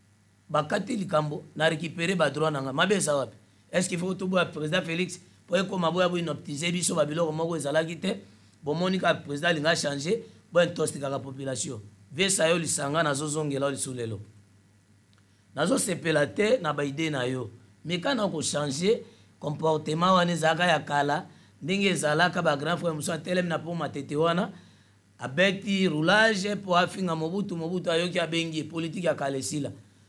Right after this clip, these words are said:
Toza na posa ya nouvelle classe politique. Peuple congolais afungoli miso. Aza lisusu te ndenge bozalaka, il faut osombi ba journal na, na limete oyo otangi te.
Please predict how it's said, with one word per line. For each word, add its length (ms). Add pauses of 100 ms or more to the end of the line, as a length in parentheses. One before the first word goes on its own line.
(180)
Toza 240
na 120
posa 480
ya 140
nouvelle 540
classe 300
politique. 640 (1080)
Peuple 320
congolais 380
afungoli 480
miso. 440
Aza 240
lisusu 260
te 140
ndenge 180
bozalaka, 600 (340)
il 140
faut 140
osombi 320
ba 180
journal 460
na, 120
na 140
limete 380
oyo 140
otangi 340
te. 260